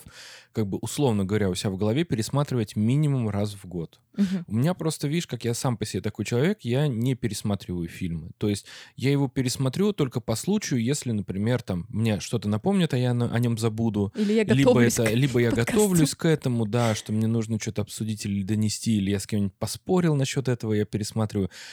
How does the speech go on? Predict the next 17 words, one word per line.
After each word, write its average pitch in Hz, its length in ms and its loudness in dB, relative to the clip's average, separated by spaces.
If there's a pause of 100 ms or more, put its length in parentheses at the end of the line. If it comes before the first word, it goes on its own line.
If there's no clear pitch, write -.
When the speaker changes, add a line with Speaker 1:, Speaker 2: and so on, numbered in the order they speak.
(140)
Speaker 1:
В - 100 -14
целом, 165 500 2 (100)
я 123 280 0
вообще 107 280 -4
не 104 220 0
люблю 92 280 -4
пересматривать 90 640 -8
фильм, 143 280 -2
потому 101 300 -4
что, - 160 -6
как - 220 -6
ни 104 40 -2
странно, 147 440 0
вот 110 120 -2
как-то 113 260 -4
вот 95 80 -6
второй 120 580 0